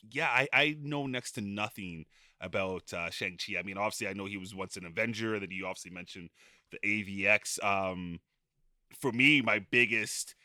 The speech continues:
insight on the character actually was going back to one of Dan Slott's runs on Spider-Man, where he, uh, Spider-Man lost his spider sense for quite some time. And obviously, he's grown to be reliant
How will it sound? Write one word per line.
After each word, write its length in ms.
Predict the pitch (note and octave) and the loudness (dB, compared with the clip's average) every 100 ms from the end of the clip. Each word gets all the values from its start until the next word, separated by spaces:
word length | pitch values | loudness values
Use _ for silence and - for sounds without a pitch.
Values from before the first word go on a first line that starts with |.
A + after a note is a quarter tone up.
| _ - | _ -6
insight 380 | A#2+ - A#2 | -2 0 2
on 100 | G#2 | 0
the 60 | G2 | -2
character 380 | - B2 A#2+ G2+ | -4 -2 0 0
actually 240 | F#2+ G#2 | 0 -4
was 100 | F#2 | -8
going 220 | G2 G2+ F#2 | -4 -4 -2
back 220 | F#2 - | -4 -4
to 240 | - G2 | -8 -8
one 220 | F#2 F#2 G2 | -8 -6 -6
of 120 | F2+ | -2
Dan 200 | G2 G2 | -2 -2
Slott's 300 | - F#2+ G2+ | -4 -6 -6
runs 180 | F#2+ F2 | -8 -8
on 80 | |
Spider-Man, 720 | - - A#2 B2+ G#2+ F2+ F2 - _ _ _ - | -6 -2 0 0 0 -2 -2 -10 _ _ _ -10
where 160 | G2+ | -10
he, 360 | - A#2 A2+ G#2+ | -8 -8 0 2
uh, 280 | G2 F#2 F2+ | 4 2 -2
Spider-Man 360 | - A2+ G#2 | 0 -2 -2
lost 160 | G2 - | -4 -6
his 80 | F2+ | -6
spider 240 | - A#2 | -2 -2
sense 220 | - F2 - | -2 -8 -12
for 80 | - | -8
quite 200 | G#2+ - | -8 -6
some 140 | F#2+ | -8
time. 400 | G#2 G2 C3 E3+ _ _ _ _ _ - | -2 0 0 -6 _ _ _ _ _ 0
And 340 | A2 G#2 G2+ | 2 4 2
obviously, 320 | G#2+ A2 - G2 | 2 0 0 -10
he's 200 | G2 G#2 | -8 -8
grown 300 | - G#2+ G#2 | -4 -4 -2
to 120 | - F2+ | -6 -10
be 380 | G2+ F#2+ F#2 F2+ | -10 -8 -10 -8
reliant 420 | G2 A#2+ C#3+ - | 0 4 4 4